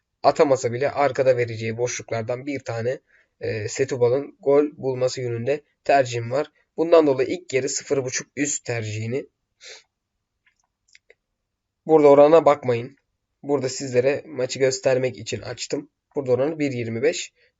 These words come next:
Burası bizi ilgilendirmiyor. Evet dostlar, e, videoyu dondurmak zorunda kaldım. Hemen devam ediyoruz. Serinin beşinci günkü maçını zaten sizlere söylemiştim. Hemen kuponda göstereyim. Setubal Kasapia maçına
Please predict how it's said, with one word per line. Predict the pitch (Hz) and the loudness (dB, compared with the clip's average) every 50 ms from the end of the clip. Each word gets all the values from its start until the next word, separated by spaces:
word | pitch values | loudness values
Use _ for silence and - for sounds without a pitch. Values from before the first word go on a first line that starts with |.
| _ _ - | _ _ -20
Burası | 139 143 143 151 151 147 143 139 - 123 | -20 -16 -6 0 2 4 4 4 2 -4
bizi | 127 135 165 165 | -8 -8 -8 -6
ilgilendirmiyor. | 160 135 131 127 123 123 123 120 117 113 113 107 107 107 _ _ _ _ _ _ _ _ _ _ _ _ _ _ _ _ _ _ _ _ _ _ _ - | -6 -2 0 2 2 2 0 -2 -4 -6 -6 -6 -8 -10 _ _ _ _ _ _ _ _ _ _ _ _ _ _ _ _ _ _ _ _ _ _ _ 2
Evet | 139 165 175 170 - | 4 4 4 4 4
dostlar, | 160 156 143 - 147 139 135 - | 2 0 2 2 -2 -2 -2 -4
e, | - 131 131 123 127 127 | -6 -6 -4 -4 -4 -6
videoyu | 139 147 160 156 147 | -6 -2 0 2 4
dondurmak | 151 143 139 131 139 151 151 147 | 4 4 4 2 -2 -2 -2 -2
zorunda | - 135 131 127 123 | -2 -2 0 0 -2
kaldım. | 123 131 131 139 165 170 156 | -2 -2 -2 0 -2 -2 0
Hemen | 156 165 160 160 156 156 147 | 0 2 4 4 2 2 2
devam | 147 147 156 156 147 147 | 2 4 4 2 2 0
ediyoruz. | 135 123 127 127 139 156 151 - _ _ _ _ - - - - | -2 -2 -2 -2 -2 -4 -6 -10 _ _ _ _ -20 -20 -20 -6
Serinin | - - 180 156 139 131 135 143 139 | 0 2 2 2 2 2 2 2 2
beşinci | 143 135 - 147 139 139 139 151 151 - - _ _ _ _ _ _ _ _ - | 2 0 0 -2 -2 -2 -2 -4 -4 -6 -8 _ _ _ _ _ _ _ _ -10
günkü | 110 123 131 120 113 107 113 113 | -4 -2 -2 -2 -2 -4 -2 2
maçını | 127 135 127 - 123 120 127 139 139 131 | 2 2 2 2 0 -2 -2 -2 0 2
zaten | 131 123 117 123 120 117 | 0 0 0 0 -4 -6
sizlere | 117 - 104 104 107 - | -6 -8 -10 -10 -8 -6
söylemiştim. | - 170 175 180 180 175 175 - - 185 175 175 - _ _ _ _ _ | -4 -4 -2 -2 -2 -2 -4 -4 -4 -4 -4 -6 -8 _ _ _ _ _
Hemen | - 185 170 156 151 156 | 0 2 2 2 0 -2
kuponda | - - - 139 120 120 123 | -6 -4 -4 -4 -4 -2 -2
göstereyim. | 135 165 180 - - 165 156 160 165 165 - _ _ _ _ _ _ | -2 -2 -2 0 -2 -2 0 -2 -2 -6 -10 _ _ _ _ _ _
Setubal | - - 165 160 - 147 127 123 123 | -8 -4 -4 -4 -2 0 0 0 0
Kasapia | 117 - 147 139 - 139 - 131 123 120 | 2 0 -2 0 0 -2 -2 -2 -2 -2
maçına | 113 113 110 - 127 143 156 160 - | -2 -4 -6 -4 -4 -2 -2 -4 -6